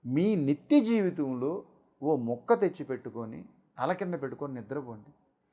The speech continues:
కాస్త పౌడర్ రాగి చెంబులో కలుపుకొని నిద్రలేసాక తలా కాస్త ఇంటిల్లి పది తాగండి. కాస్త బాగా నూరి దాన్ని కొంచెం వాటర్లో కలుపుకొని తాగండి. చూడండి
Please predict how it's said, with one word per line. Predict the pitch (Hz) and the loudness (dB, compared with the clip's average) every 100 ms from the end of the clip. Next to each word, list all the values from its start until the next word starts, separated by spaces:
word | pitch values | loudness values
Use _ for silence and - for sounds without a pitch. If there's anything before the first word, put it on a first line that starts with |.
| _ _ _ - | _ _ _ 4
కాస్త | 214 - | 4 4
పౌడర్ | 208 - 180 226 202 | 0 2 4 4 4
రాగి | 175 175 214 220 | 6 6 6 4
చెంబులో | 226 208 196 | 0 2 2
కలుపుకొని | 170 165 151 180 | 2 0 0 -4
నిద్రలేసాక | 165 147 185 196 175 165 165 180 | -2 0 2 4 2 0 0 0
తలా | 165 170 190 208 | 2 4 6 6
కాస్త | 208 190 185 | 4 2 2
ఇంటిల్లి | 190 175 160 175 165 | -2 -4 -2 -4 -2
పది | 160 147 147 | -4 -4 -4
తాగండి. | 143 131 131 131 147 _ _ _ _ _ _ _ _ _ _ | -6 -6 -8 -14 -18 _ _ _ _ _ _ _ _ _ _
కాస్త | 180 233 233 240 220 | 12 12 12 6 6
బాగా | 165 185 220 247 | 8 8 10 8
నూరి | 214 208 240 | 8 4 4
దాన్ని | 240 202 185 | 4 4 2
కొంచెం | 190 185 202 | -2 -4 -2
వాటర్లో | 170 170 190 214 214 | 4 4 4 2 2
కలుపుకొని | 185 160 180 160 | 2 0 -4 -2
తాగండి. | 147 143 139 131 143 _ _ - 247 | -2 -4 -6 -12 -18 _ _ -6 -2
చూడండి | 277 285 277 302 | 2 0 0 -6